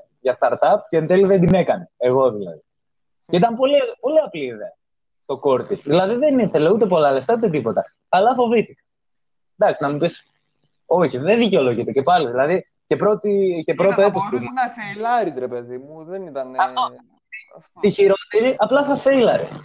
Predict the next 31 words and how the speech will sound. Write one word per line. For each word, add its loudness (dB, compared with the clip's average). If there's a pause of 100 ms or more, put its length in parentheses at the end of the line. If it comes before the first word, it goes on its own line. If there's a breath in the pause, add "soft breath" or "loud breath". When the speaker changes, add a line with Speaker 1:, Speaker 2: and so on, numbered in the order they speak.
(120)
Speaker 1:
Γιατί 0
δεν 2
το 2
έκανε; -4 (580)
Speaker 2:
Αλλά -2
Speaker 1:
Μιλά- 4
Speaker 2:
βέβαια -4
πάλι -4
έμαθες. -2
Δεν -6
ήταν, -6
ήταν, -8
δεν -8
ήταν, -4
ε, -2
lose-lose. -2
Ήταν -8
λίγο -4 (880)
win. -16 (760)
Speaker 1:
Κοίτα. -6
Speaker 2:
Ήταν -4
λίγο -14
win-win -8
τέτοιο. -12
Είχες -14
και -12
win. -10 (120)
Δεν -12
ήταν -2
win-win, -2
ήταν -14